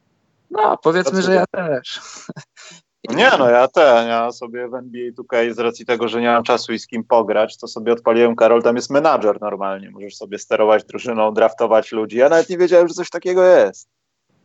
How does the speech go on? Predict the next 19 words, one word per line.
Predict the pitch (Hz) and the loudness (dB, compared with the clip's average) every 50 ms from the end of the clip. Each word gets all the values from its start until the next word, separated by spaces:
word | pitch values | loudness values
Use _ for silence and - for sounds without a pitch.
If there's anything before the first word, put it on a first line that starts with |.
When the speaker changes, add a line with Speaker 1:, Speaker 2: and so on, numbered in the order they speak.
| _ _ _ _ _ _ _ _ _ _ _ _ _ _ _ _ | _ _ _ _ _ _ _ _ _ _ _ _ _ _ _ _
Speaker 2:
Stary, | _ - - _ - 160 151 139 123 110 | _ -20 -8 _ 2 4 4 4 4 2
co | - - 165 | 0 -2 -2
tam, | 165 160 151 147 | 0 0 0 0
co | 139 - - 175 180 | -2 -4 -2 2 4
tam | 170 160 147 | 4 4 4
się | 135 - 156 | 2 -4 -6
dzieje, | 135 156 151 139 131 131 147 | -4 0 0 2 2 2 2
ile | 165 160 156 156 | 4 4 4 4
osób | 156 156 - - - | 4 2 0 -4 -2
ja | 151 147 | -2 -2
już | 143 - - | -2 -4 -8
nie | 147 131 | -10 -8
wyrzuciłem, | 143 135 139 143 127 - 127 120 110 107 107 | -8 -8 -8 -12 -12 -4 -2 -2 -2 -2 -4
Chicago | - - 143 165 160 151 156 151 | -10 -2 2 2 4 4 4 2
Bulls, | - 151 151 143 - | 2 -2 -4 -6 -8
no | 143 139 | -8 -8
nie | 139 147 147 | -6 0 2
da | 143 131 | 4 6
rady, | 131 127 123 113 107 101 101 98 | 6 6 4 4 0 -4 -8 -10